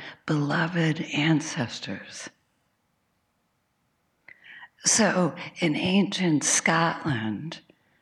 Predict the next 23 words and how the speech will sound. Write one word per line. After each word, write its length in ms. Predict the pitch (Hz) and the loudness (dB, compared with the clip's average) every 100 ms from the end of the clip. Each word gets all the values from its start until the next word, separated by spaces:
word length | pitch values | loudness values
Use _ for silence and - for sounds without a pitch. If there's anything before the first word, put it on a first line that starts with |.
| _ - _ _ _ - | _ -20 _ _ _ 0
people 300 | 185 185 175 | 0 2 0
would 200 | 170 175 | 0 2
put 200 | 175 160 | 2 2
on 320 | 151 143 127 | 2 2 2
masks 920 | 165 165 165 160 147 - - - - | 0 0 0 0 0 -2 -2 -2 -2
and 280 | 131 123 127 - - - - | 0 -2 -4 -8 -18 -16 -2
ghostly 600 | 156 156 165 - - 143 | 0 2 2 0 0 0
outfits 760 | 131 151 139 - 113 113 - - | 0 0 -4 -2 0 0 -2 -2
to 160 | 151 | 0
scare 640 | 135 - - 170 170 175 175 | 0 0 0 0 0 0 -2
away, 640 | 170 - - 151 151 123 | -4 -6 -2 2 2 0
to 80 | - | 0
stand 540 | - - 175 160 165 | 0 2 4 4 4
up 380 | 160 156 143 - | 4 2 0 -4
to 120 | - | -4
the 160 | 135 147 | 0 0
fearful 680 | - - 135 139 - - - - - - - - - - - - - - - - | -2 -2 -2 -2 -6 -8 -8 -12 -16 -14 -16 -18 -20 -20 -20 -20 -20 -20 -20 -10
spirits. 880 | - - 147 143 131 113 104 - - | -4 -2 2 4 4 2 -2 -6 -2
Have 160 | 143 | 0
you 140 | 165 185 | 4 4
ever 360 | 185 185 185 - - | 6 4 2 -2 0
found 380 | 160 165 185 175 | 2 4 4 4
yourself 500 | 175 - 156 139 | 4 4 2 0